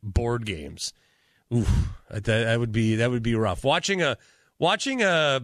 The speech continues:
Chutes and Ladders tournament between the N F L coaches might drive me to, uh, uh, never watch anything again. That might be rough. So the Bengals, now they lose Joe Burrow, and we'll find out how long this is gonna be.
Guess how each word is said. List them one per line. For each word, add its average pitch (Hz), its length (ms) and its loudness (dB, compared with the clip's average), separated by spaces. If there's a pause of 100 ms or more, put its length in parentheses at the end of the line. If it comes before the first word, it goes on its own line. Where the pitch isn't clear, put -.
(160)
Chutes - 380 0
and 180 120 2
Ladders 151 360 0
tournament 127 440 -2
between 120 300 -2
the 110 100 0
N 123 80 0
F 123 140 -2
L 107 100 0
coaches 95 640 -4 (500)
might 131 220 0
drive 113 360 0
me 98 220 -2
to, 95 380 -2
uh, 85 240 -4 (1080)
uh, 87 260 -2
never 113 300 0
watch 107 440 -2
anything 113 400 -2
again. 90 360 -10 (360)
That 113 120 0
might 104 160 0
be 90 100 -10
rough. 82 380 -16 (360)
So 214 180 2
the 185 80 0
Bengals, 214 540 0
now 202 400 0
they 190 220 0
lose 214 280 0
Joe 180 240 2
Burrow, 156 420 2
and 147 180 -2
we'll 147 120 0
find 165 280 0
out 151 200 0
how 160 160 0
long 156 280 0
this 165 180 -2
is 147 100 0
gonna 123 200 0
be. 131 220 0